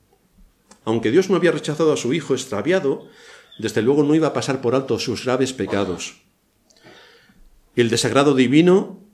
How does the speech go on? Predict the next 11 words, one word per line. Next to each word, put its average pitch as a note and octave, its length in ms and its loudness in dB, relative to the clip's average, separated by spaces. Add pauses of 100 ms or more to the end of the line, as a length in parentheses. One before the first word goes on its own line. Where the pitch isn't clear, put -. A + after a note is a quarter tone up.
(280)
se - 160 -4
iba C3 120 0
a C3 40 0
hacer D3+ 440 2
evidente, A2 720 0 (580)
y A#2+ 120 -2
el A#2+ 140 0
culpable D3+ 720 2
debería A2 480 -2
ser - 400 -2
reprendido. G2+ 920 -2